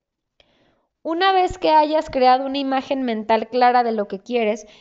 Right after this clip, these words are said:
empieza a visualizarte viviendo totalmente alineado con la persona que necesitas ser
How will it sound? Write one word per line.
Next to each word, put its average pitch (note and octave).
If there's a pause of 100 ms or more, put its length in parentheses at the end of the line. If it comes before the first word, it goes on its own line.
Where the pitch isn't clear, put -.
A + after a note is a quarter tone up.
(160)
empieza C#4+
a -
visualizarte A#3+
viviendo A3+
totalmente A3+
alineado A3
con A3+
la G#3
persona A3
que B3
necesitas A3
ser A3+